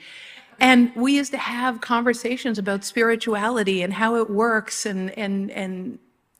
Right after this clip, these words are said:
it was so powerful. And he opened my eyes to understand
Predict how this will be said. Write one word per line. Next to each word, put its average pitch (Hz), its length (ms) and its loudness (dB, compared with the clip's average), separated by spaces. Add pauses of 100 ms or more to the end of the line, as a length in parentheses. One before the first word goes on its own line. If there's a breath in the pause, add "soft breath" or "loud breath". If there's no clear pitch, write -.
(120)
it 226 100 -6
was 220 360 -2
so 277 400 -2
powerful. 247 540 -4
And 196 140 -2
he 208 260 -4
opened 220 720 -2
my 185 320 -4
eyes 175 760 -8 (560 loud breath)
to 226 160 -8
understand 196 1080 -4